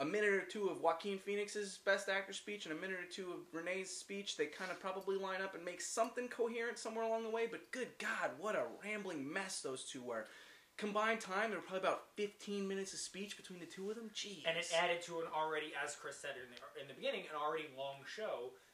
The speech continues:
Speaker 2: These two were sitting up there rambling about nonsense, making no sense
Speaker 1: Renee
Speaker 2: to anyone
Speaker 1: Zellweger
Speaker 2: but themselves.
Speaker 1: ummed, like, four or five times
Speaker 2: It
Speaker 1: while she
Speaker 2: was,
Speaker 1: was up
Speaker 2: it
Speaker 1: there.
Speaker 2: was annoying.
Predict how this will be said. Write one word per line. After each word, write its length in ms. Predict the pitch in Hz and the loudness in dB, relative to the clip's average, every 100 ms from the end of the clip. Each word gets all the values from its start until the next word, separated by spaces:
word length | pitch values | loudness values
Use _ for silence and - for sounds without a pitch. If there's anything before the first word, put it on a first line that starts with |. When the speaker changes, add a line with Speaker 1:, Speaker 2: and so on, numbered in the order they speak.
| - | -18
Speaker 2:
These 240 | 143 170 165 | -12 -8 -6
two 220 | 180 175 | -6 -6
were 80 | 151 | -6
sitting 340 | - 160 - | -6 -6 -6
up 160 | 147 147 | -6 -4
there 160 | 139 131 | 0 0
rambling 380 | 131 139 147 131 123 | 0 -4 -4 -8 -8
about 240 | 120 107 | -6 -6
nonsense, 680 | 127 165 180 110 101 113 - 135 | -4 -6 -8 -14 -16 -18 -16 -8
making 280 | 151 143 147 | -6 -6 -6
no 140 | 156 | -4
sense 180 | 180 139 | 2 6
Speaker 1:
Renee 140 | 226 247 | 6 8
Speaker 2:
to 100 | 233 | 10
anyone 220 | 269 254 | 10 10
Speaker 1:
Zellweger 120 | 180 | 10
Speaker 2:
but 140 | 143 - | 8 6
themselves. 560 | - 208 190 131 - | 0 4 4 2 4
Speaker 1:
ummed, 560 | - 190 226 143 110 117 - | 12 12 12 8 0 -6 -4
like, 280 | 131 135 - | 2 2 2
four 280 | - 190 196 | 6 10 10
or 60 | |
five 300 | 185 180 175 | 10 6 4
times 260 | - 185 202 | 2 4 4
Speaker 2:
It 40 | |
Speaker 1:
while 60 | 170 | 6
she 100 | 180 | 4
Speaker 2:
was, 80 | 160 | 6
Speaker 1:
was 80 | 139 | 8
up 140 | 185 | 8
Speaker 2:
it 60 | - | 8
Speaker 1:
there. 60 | 196 | 6
Speaker 2:
was 120 | 214 | 6
annoying. 460 | 214 339 - - | 6 4 2 -4